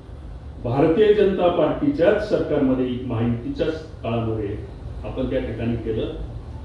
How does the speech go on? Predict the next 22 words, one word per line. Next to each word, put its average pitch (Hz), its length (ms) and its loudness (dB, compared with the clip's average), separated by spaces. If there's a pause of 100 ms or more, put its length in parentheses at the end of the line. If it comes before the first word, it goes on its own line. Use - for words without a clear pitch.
(120)
दिलीप 147 260 4
भाऊ 139 180 8
मंत्री 131 380 4
असतानाही 123 520 -2
प्रयत्न 117 560 -8
झाले. 107 240 -4 (580)
आज 131 120 -2 (140)
पंचवीस 151 580 0
कोटी 165 220 6
रुपये 135 380 4 (720)
अण्णाभाऊच्या 143 720 4
जन्मगावी 135 760 4 (200)
वाटेगावला 123 600 0 (520)
महाराष्ट्र 127 540 2
सरकारनं 123 520 -4
दिलेले 123 320 0
आहेत 107 420 -4
आणि 110 220 -6
त्या - 140 -4
ठिकाणी 117 300 -4
स्मारक - 440 -8
होते. - 200 -8